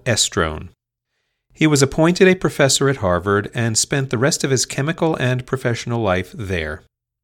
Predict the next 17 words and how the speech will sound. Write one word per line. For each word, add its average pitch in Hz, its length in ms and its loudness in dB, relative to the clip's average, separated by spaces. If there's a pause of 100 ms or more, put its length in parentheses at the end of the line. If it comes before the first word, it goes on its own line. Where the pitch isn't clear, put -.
(580)
His 139 280 6
first - 360 2
major 110 320 2
work 101 320 2
was 120 200 0
finding 135 400 -2
correlations 160 920 4
in 131 140 0
structure 139 580 0
of 113 220 0
organic 120 480 0
compounds 104 580 -4
with 117 320 -2
peaks - 500 0 (120)
in 113 280 2
ultraviolet 123 680 2
spectroscopy 117 1000 0